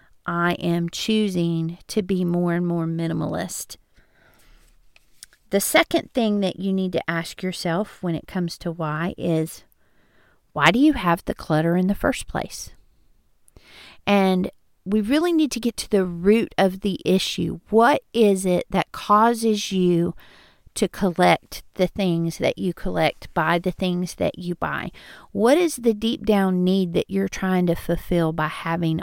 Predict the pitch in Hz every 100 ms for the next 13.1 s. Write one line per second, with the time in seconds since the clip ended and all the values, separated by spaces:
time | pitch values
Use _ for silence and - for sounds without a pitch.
0 | 165 156 156 165 - 160 - - 165 156
1 | 156 - - _ 185 180 165 160 - 175
2 | 165 165 160 160 170 160 170 151 165 180
3 | - - - - _ _ _ _ _ _
4 | _ _ _ _ _ - 196 190 - 277
5 | - 330 - 190 202 208 190 - 185 170
6 | 175 - - 233 233 240 220 220 - 202
7 | 185 175 170 170 208 220 214 180 190 185
8 | 185 - 165 - - 180 180 190 165 170
9 | 170 - - - _ _ 180 180 196 190
10 | 190 180 170 - 208 202 190 170 160 185
11 | 196 - 170 - 170 175 165 - 170 -
12 | 175 170 165 175 160 - - 170 190 220
13 | -